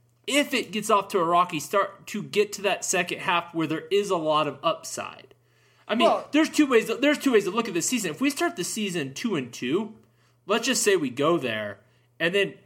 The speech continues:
Speaker 1: there is, like, a possibility that six and two is in front of us. But again,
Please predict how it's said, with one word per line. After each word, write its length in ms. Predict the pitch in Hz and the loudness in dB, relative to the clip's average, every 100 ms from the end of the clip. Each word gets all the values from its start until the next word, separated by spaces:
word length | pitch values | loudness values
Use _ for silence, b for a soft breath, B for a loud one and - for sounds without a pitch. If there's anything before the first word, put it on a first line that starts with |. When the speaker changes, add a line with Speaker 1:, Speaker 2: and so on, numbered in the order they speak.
| _ - | _ 0
Speaker 1:
there 200 | 196 320 | 2 4
is, 120 | 233 | 4
like, 160 | 202 156 | 2 0
a 40 | |
possibility 720 | 135 226 233 190 143 220 196 | 0 2 2 2 2 4 4
that 220 | 160 170 - | 2 -2 -4
six 320 | - 226 226 | -6 -6 -6
and 100 | 151 | -8
two 220 | - 226 | -4 -2
is 100 | 143 | -2
in 120 | 139 | -4
front 300 | 131 180 160 | -2 0 0
of 100 | 110 | -2
us. 420 | 87 - - - _ _ _ _ _ _ _ _ | -12 -16 -20 -20 _ _ _ _ _ _ _ _
But 260 | 190 160 - | 0 0 0
again, 400 | 180 220 247 - | -2 2 2 2